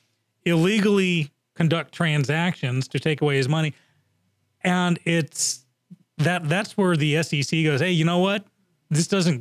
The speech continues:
count. We're just gonna pretend today never happened. You got your money still," because it was illegally done. Um, but as far as what, what,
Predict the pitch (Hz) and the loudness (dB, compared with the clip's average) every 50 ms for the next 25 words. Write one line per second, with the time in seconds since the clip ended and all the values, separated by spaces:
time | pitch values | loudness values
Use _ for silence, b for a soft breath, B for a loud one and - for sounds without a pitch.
0 | 117 - 139 147 147 139 120 110 110 135 135 143 135 - 156 151 131 147 131 - | -4 -4 -2 0 0 0 0 0 0 0 -2 -2 -2 -2 -2 -2 -2 -2 -2 -2
1 | 151 143 135 135 127 127 131 131 135 123 110 110 110 123 139 151 147 - 123 107 | 0 -2 0 0 0 -2 0 0 -2 -2 -2 -4 -4 -4 -4 -4 -4 -6 -8 -10
2 | 104 110 120 120 131 151 147 139 123 127 123 131 139 139 135 127 - - - 104 | -10 -12 -8 -4 -2 -2 -2 -2 -4 -2 -2 0 0 0 0 -2 -4 -6 -12 -12
3 | 101 117 131 - 151 139 - 151 151 151 143 - 147 139 135 147 160 160 139 - | -10 -8 -4 -2 -2 -2 0 0 0 0 0 0 2 2 2 2 2 0 0 0
4 | 151 131 131 127 120 139 156 156 120 107 110 - _ _ _ _ _ - 151 147 | 0 0 -2 -2 -4 -4 -4 -4 -4 -6 -8 -12 _ _ _ _ _ -6 -4 -2
5 | 147 143 135 127 123 107 _ _ _ _ - 151 135 139 131 - 170 160 160 156 | 0 0 0 0 -2 -4 _ _ _ _ -2 0 0 0 0 0 0 0 2 2
6 | 147 139 127 120 127 139 135 135 131 - - 147 131 131 123 120 123 | 2 0 0 0 0 0 0 -2 -4 -6 -4 -2 0 0 0 -2 -6